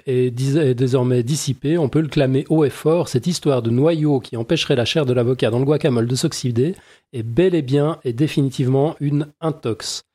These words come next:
Podcast Science vous recommande donc de protéger votre guacamole autrement qu'à grands coups de croyances populaires infondées et de suivre les conseils de l'excellent blog Sweet Random Science pour planter le noyau d'avocat,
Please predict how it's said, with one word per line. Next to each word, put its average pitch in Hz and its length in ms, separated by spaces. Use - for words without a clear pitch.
Podcast 175 400
Science 175 280
vous 127 100
recommande 147 400
donc 147 200
de 120 120
protéger 202 580
votre 151 240
guacamole 131 600
autrement 160 520
qu'à - 140
grands 117 220
coups 139 180
de 120 80
croyances 135 540
populaires 127 480
infondées 135 480
et 185 60
de 165 80
suivre 220 340
les 156 100
conseils 185 360
de 135 80
l'excellent 180 440
blog 151 340
Sweet - 400
Random 156 440
Science 147 560
pour - 220
planter 226 540
le 170 100
noyau 160 300
d'avocat, 127 600